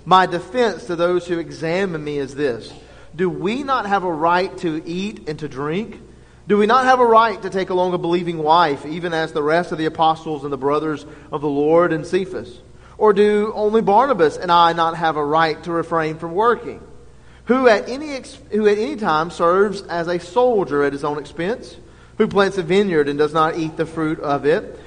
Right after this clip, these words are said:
Or who tends to flock and does not use the milk of the flock? I am not speaking these things according to human judgment, am I?" Or does not the law also say these things? For it is written in the law of Moses, "You shall not muzzle the ox while he is threshing."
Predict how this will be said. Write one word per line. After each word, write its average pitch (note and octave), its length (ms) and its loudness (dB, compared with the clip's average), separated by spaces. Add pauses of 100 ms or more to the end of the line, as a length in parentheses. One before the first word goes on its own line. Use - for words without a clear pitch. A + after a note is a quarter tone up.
(140)
Or G3+ 160 2
who G3 160 2
tends G3 400 0
to G3+ 100 0
flock F3 480 4
and F3+ 100 -2
does E3+ 180 -6
not E3+ 260 -2
use D#3 280 -6
the E3+ 120 -6
milk D3+ 320 -4
of D3 140 -8
the C#3+ 60 -14
flock? C#3+ 600 0 (240)
I G#3 100 8
am B3 80 2
not B3 160 0
speaking B3 500 -4
these D3+ 240 -8
things D#3 380 -6
according D#3+ 440 -2
to D3+ 100 -10
human C#3 400 -10
judgment, B2 500 -2
am B2 160 -4
I?" F3 240 2 (500)
Or B3 260 8
does A#3 160 -2
not G#3+ 180 0
the G#3+ 60 -2
law F#3 400 4
also A3 400 0
say F3 240 -2
these D#3 240 -6
things? F3 640 -4 (340)
For G#3+ 220 6
it G#3+ 40 4
is G3+ 240 4
written G#3+ 440 -6
in G3 100 -2
the F3+ 100 0
law F#3 380 2
of D#3+ 80 -4
Moses, E3+ 500 -2
"You D#3+ 80 -12
shall D#3 200 -4
not D3+ 240 -4
muzzle C#3+ 400 -2
the C#3 160 -4
ox D3 480 2
while D3 240 0
he C#3+ 160 -8
is B2 160 -8
threshing." E3+ 520 -4